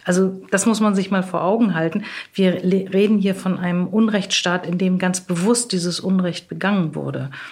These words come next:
Und das wurde nicht minutiös aufgeschlüsselt. Und insofern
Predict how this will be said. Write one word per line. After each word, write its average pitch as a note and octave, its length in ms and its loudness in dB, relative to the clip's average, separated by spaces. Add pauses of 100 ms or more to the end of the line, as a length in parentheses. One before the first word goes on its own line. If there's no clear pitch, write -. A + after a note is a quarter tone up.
(260)
Und F#3 180 -2
das - 180 -4
wurde F3+ 280 0
nicht E3 260 -4
minutiös E3+ 600 -2
aufgeschlüsselt. F3 1400 -4
Und E3+ 300 -4
insofern F#3 560 -2